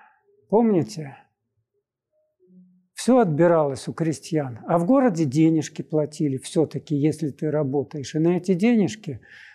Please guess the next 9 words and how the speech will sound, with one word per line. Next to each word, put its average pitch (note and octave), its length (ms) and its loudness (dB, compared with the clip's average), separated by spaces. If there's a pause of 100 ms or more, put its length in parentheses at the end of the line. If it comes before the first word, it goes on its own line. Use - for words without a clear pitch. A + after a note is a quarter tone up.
(120)
можно F#3+ 360 2
было D3 260 4
что-то G3 340 -2
купить. - 680 -4 (260)
Второй F3+ 400 2
вопрос, E3 560 2
откуда E3+ 440 2
это E3+ 180 2
бралось, E3+ 680 2